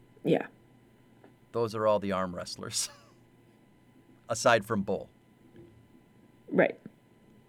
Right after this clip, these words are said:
Speaker 1: I thoroughly enjoyed the, uh, the side interviews.
Speaker 2: Oh, they're
Speaker 1: Fantastic.
Speaker 2: amazing,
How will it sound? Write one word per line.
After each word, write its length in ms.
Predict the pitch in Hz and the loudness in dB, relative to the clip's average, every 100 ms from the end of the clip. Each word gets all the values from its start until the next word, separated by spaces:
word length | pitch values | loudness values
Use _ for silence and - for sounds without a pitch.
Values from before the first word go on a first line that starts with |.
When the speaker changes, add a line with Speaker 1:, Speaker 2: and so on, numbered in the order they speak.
| - - - - - - _ | -20 -18 -16 -14 -16 -20 _
Speaker 1:
I 300 | 202 269 392 - - - | 6 8 8 6 -2 8
thoroughly 420 | 208 226 233 202 | 10 12 12 10
enjoyed 640 | 175 180 185 170 180 214 220 - - - | 10 10 10 10 10 10 6 -2 -20 6
the, 560 | 190 202 190 180 175 - - - - - | 10 12 12 10 8 6 -6 -20 -10 4
uh, 360 | 196 160 147 175 - - - | 6 8 8 6 -2 -6 4
the 160 | 180 | 6
side 360 | 185 190 180 180 | 8 8 10 8
interviews. 720 | 101 170 156 156 127 170 - - - _ _ _ _ | 8 6 8 8 6 6 0 -14 -20 _ _ _ _
Speaker 2:
Oh, 300 | 156 156 92 - _ _ - - _ _ - | 4 4 4 -4 _ _ -20 -20 _ _ 10
they're 200 | 226 214 | 12 12
Speaker 1:
Fantastic. 280 | 220 165 165 | 12 12 10
Speaker 2:
amazing, 420 | 147 117 104 78 | 10 6 -2 -2